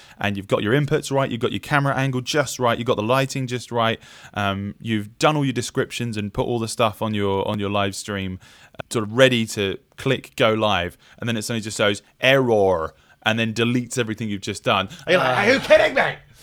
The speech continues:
Speaker 1: Um, so that happened, you know, once or twice to people. And, uh, you know, when I started off mine,
Speaker 2: Hmm.
Speaker 1: I'd, I'd,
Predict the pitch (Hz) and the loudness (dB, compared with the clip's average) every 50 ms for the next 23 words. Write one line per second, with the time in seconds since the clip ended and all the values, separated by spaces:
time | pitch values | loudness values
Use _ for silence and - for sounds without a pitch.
0 | - - - - - 117 117 120 117 117 113 - - - - 127 120 120 131 123 | -20 -20 -10 -2 2 4 4 4 4 2 -2 -6 -8 -4 0 0 4 4 4 4
1 | 113 101 110 107 - 101 95 90 - 104 90 85 85 - 104 101 95 87 98 95 | 4 4 2 2 2 -2 -8 -8 -6 -6 -6 -6 -6 -6 -4 -4 -4 -4 -6 -6
2 | - 98 90 87 - - - 98 87 92 90 85 - _ _ _ _ _ _ _ | -6 -6 -6 -6 -8 -10 -10 -10 -8 -8 -8 -10 -10 _ _ _ _ _ _ _
3 | _ _ _ _ _ _ - - - 107 107 101 98 101 98 107 117 107 92 92 | _ _ _ _ _ _ -14 -6 -2 0 0 2 2 2 2 4 4 4 6 6
4 | 107 107 107 113 - - 117 98 95 - - - 95 92 - - 110 98 92 92 | 6 6 6 4 4 2 2 2 2 0 0 0 0 0 0 -2 -2 -2 -2 0
5 | 90 90 87 - - 104 98 92 101 - | -2 -2 -4 -4 -2 -4 -4 -4 -6 -10